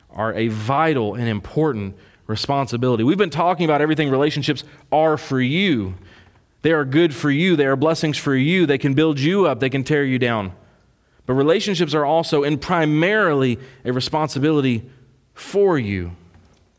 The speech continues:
Relationships have great power, not only to do good, but to do harm. And now we're talking about the way that we interact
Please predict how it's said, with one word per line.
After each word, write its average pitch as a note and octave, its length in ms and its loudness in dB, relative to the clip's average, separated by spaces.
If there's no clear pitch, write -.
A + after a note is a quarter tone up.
Relationships D#3 540 2
have C#3+ 220 -2
great D#3 440 -2
power, E3 480 0
not D3 160 0
only D#3+ 320 0
to C#3+ 100 -6
do C#3+ 180 0
good, D#3 380 0
but - 160 -6
to C3 80 -8
do C3 320 -2
harm. F#2 520 -8
And A2 100 -4
now E3 200 0
we're D#3+ 80 0
talking C#3 320 -2
about B2 240 -2
the A#2+ 80 -2
way A#2+ 160 0
that G#2+ 160 -2
we C#3 440 0
interact G#2 680 -6